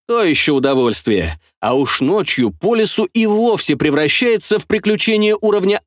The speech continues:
"Адский сатана". И мне ещё капитально повезло, что мы находились в сосновом бору, где и деревья растут достаточно привольно, места между ними много, и наземной растительности мало,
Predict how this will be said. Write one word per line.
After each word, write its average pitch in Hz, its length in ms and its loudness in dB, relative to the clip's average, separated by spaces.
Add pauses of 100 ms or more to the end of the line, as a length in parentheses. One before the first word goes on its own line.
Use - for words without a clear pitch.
"Адский 220 360 0
сатана". 196 600 0 (440)
И 131 120 0
мне 170 300 2
ещё 175 240 0
капитально 156 640 0
повезло, 123 680 0 (260)
что - 300 -2
мы 233 160 2
находились 202 540 2
в - 80 -6
сосновом 202 640 0
бору, 185 440 0 (220)
где 147 340 0
и 208 40 2
деревья 170 560 2
растут 151 400 0
достаточно 147 640 0
привольно, 143 680 0 (220)
места 156 500 0
между 147 320 0
ними 185 240 2
много, 156 640 2 (320)
и 147 100 0
наземной 143 680 2
растительности 220 880 0
мало, 160 540 2